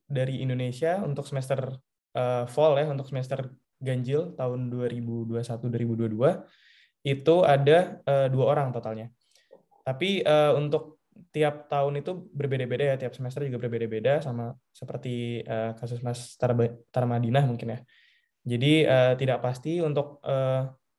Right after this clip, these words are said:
semester lalu mungkin ada, eh, sekitar ti-, tiga atau empat orang gitu, bisa lebih. Eh, dan semester sebelumnya juga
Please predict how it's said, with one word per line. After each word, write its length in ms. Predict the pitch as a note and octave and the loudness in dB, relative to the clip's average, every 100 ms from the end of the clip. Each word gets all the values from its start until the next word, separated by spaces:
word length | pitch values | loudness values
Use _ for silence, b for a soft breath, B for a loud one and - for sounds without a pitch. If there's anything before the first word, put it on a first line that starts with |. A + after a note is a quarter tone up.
| _ | _
semester 380 | - C3+ C3 C#3 | -8 -6 -2 2
lalu 340 | C3+ C3+ F3+ G3 G3+ - _ | 4 4 2 0 -4 -14 _
mungkin 380 | C#3+ C#3 F3 F3+ | -14 -6 -4 -2
ada, 280 | C#3+ C3 C3 B2+ - | 0 2 2 0 -4
eh, 400 | C3 C3 B2+ B2+ C3 - | -4 -2 -2 -6 -10 -14
sekitar 480 | _ _ C3+ B2+ C3 | _ _ -6 -6 -6
ti-, 160 | - - _ | -10 -16 _
tiga 240 | C#3+ C3 C3 | -4 -2 0
atau 80 | B2+ | -2
empat 220 | C3 C3+ | -2 0
orang 240 | C#3+ C#3 | 0 0
gitu, 140 | A2+ A2+ | -4 -8
bisa 220 | A2+ A#2 | -12 -10
lebih. 340 | A2+ A2+ C#3 D3+ b b b b b _ _ - | -10 -8 -8 -10 b b b b b _ _ -4
Eh, 560 | C3 B2+ B2+ B2 B2 A#2 | 2 4 4 4 2 0
dan 160 | B2+ B2 | -4 -4
semester 320 | B2+ B2+ B2+ | -4 -4 -2
sebelumnya 400 | B2+ C3 B2 C#3+ | 0 0 0 -2
juga 220 | D3+ C3 | 0 0